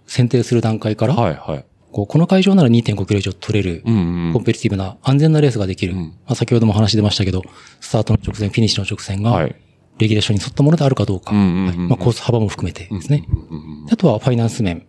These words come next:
Speaker 2: うん。
Speaker 1: はい。
Speaker 2: あ、
Speaker 1: まあ、参加費収入だけではなくて、もしかしたら自治体のお金かもしれませんし、
Speaker 2: うん。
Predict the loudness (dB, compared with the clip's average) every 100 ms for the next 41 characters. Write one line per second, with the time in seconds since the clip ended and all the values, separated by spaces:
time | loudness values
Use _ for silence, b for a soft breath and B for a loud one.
0 | _ -12 -10 -6 -8 -8 -14 -18 -14 -12
1 | -10 -6 -2 0 0 -2 -2 0 0 0
2 | 0 2 2 0 2 2 2 -2 -20 _
3 | -20 _ _ _ _ 2 2 2 2 0
4 | 0 _ _ _ -4 0 0 -2 -4 -4
5 | 0 0 2 4 4 4 4 2 2 0
6 | -2 -6